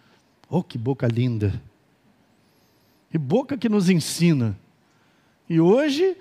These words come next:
as pessoas ainda estão dizendo, "Não é bem assim que Jesus quis dizer." E quando você ouvir isso, hein, pula fora, hein?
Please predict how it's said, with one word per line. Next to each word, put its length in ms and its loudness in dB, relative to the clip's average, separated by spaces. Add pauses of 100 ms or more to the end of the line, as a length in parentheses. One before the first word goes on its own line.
(200)
as 160 -6
pessoas 300 -2
ainda 80 0
estão 160 0
dizendo, 200 0
"Não 60 2
é 80 0
bem 280 2
assim 480 2
que 140 -2
Jesus 440 0
quis 180 0
dizer." 800 0
E 40 -2
quando 180 -4
você 120 -6
ouvir 340 -2
isso, 200 -2
hein, 120 -4 (160)
pula 220 -10
fora, 340 -8
hein? 100 -8